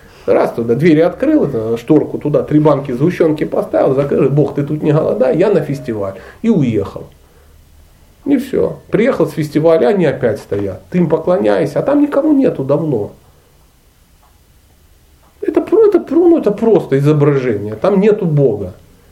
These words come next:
То есть Бог находится там, где о нем заботятся. Представляешь, вы едете на фестиваль и что делаете?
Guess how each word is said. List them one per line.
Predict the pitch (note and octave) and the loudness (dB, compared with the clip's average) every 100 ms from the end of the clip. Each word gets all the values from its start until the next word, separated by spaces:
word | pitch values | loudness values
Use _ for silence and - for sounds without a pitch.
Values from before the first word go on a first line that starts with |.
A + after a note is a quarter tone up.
| _ - | _ -6
То | |
есть | - C3 | -4 0
Бог | C#4 | 0
находится | C#4 A3+ A3+ G#3 | 0 0 0 0
там, | G#3 C#4+ G3 | 0 0 2
где | F3 | 2
о | |
нем | F3+ F3+ | 2 2
заботятся. | D#3 E3 D3 G#2+ - - - - _ - - - D3 | 2 0 0 -2 -6 -14 -18 -20 _ -20 -20 -20 -8
Представляешь, | - F3+ G4 G4 - | -2 2 4 2 0
вы | E3+ | 0
едете | F3 G3 D#3+ D3+ D#3+ | 2 2 0 0 0
на | E3+ E3 | 2 0
фестиваль | G3 F3+ B3 E4+ D#4+ - | -2 -2 0 2 0 0
и | A#3 G#3+ | 0 2
что | - | 2
делаете? | F3 C#3 A2+ G#2 G2+ G2 | 2 2 0 -2 -6 -10